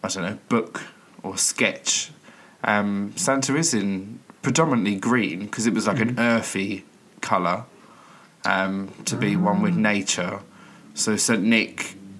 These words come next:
Speaker 1: sort of actually comes originally from a pagan thing, so it's, it, that's how it grew up. Um, and then it has become this mass media Coca-Cola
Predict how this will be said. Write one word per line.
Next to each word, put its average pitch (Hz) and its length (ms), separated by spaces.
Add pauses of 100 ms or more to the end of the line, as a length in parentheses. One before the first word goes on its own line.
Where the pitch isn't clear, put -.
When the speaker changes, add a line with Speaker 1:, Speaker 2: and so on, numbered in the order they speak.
(220)
Speaker 1:
sort - 240
of 98 120
actually 113 480
comes 104 420
originally 107 520
from 107 180
a 104 80
pagan 104 640 (100)
thing, 98 540
so 113 160
it's, - 320
it, 107 160
that's 135 240
how 110 140
it 110 120
grew 113 260
up. - 280 (840)
Um, 95 580 (240)
and 107 260
then 107 500
it - 640
has 113 440
become 113 760
this 117 220
mass - 640 (720)
media 113 760 (240)
Coca-Cola 113 920